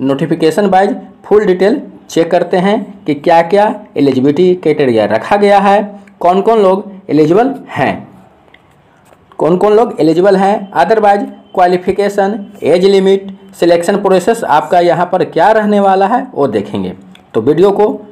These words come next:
शुरू करने से पहले अगर आपने अभी तक मेरे चैनल को सब्सक्राइब नहीं किए हैं, तो वीडियो के नीचे लाल बटन दबाकर चैनल को सब्सक्राइब कर दें और जो बगल में बेल आइकन है,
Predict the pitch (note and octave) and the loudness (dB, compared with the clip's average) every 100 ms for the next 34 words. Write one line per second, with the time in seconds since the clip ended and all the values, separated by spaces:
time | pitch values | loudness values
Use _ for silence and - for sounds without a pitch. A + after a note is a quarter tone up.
0 | - - A#3+ A#3+ G3+ F3+ F3+ F3+ F3+ F3 | -18 -2 0 2 2 2 0 -2 0 0
1 | F3 F3+ - - - _ D3+ F#3+ G3 F3 | 2 -2 -4 -20 -20 _ -2 2 2 2
2 | F3 E3+ F3+ - - B2 D#3 A3 F3+ E3+ | 0 -4 -6 -10 -8 -2 0 0 0 0
3 | D#3 D3+ D3 C#3 C3+ C3+ C3+ B2+ A2 G2+ | 0 0 0 -2 -2 -2 -4 -6 -2 -2
4 | G2+ G#2+ F#3 G#3 G#3+ G3+ G#3 A3+ - - | -2 -4 -4 0 2 2 2 0 -4 -18
5 | - - D#3+ E3+ G3+ G#3+ G#3 G3 F#3+ G3 | -20 -4 0 2 4 2 2 0 0 0
6 | G3 G3 - - A2+ C3 A3 G#3 G3 F#3+ | 0 -6 -14 -6 0 2 2 0 0 0
7 | F3+ F3 A3 C#4 - - - D3+ D#3+ G#3 | 2 2 0 -4 -10 -8 -4 -2 0 0
8 | C#4 - - - - D3 B2 - G2+ G2 | -2 -6 -6 -6 -4 0 0 0 -6 -6
9 | F#2 - - - G#2+ A2 A#2 F#3+ A2 G#2+ | -12 -16 -20 -6 -4 0 0 0 0 0
10 | G#2 F#2 F#2+ D3 G#3+ G3+ G#3+ F#3+ A3+ C4 | -2 -4 -2 2 2 2 0 0 0 -2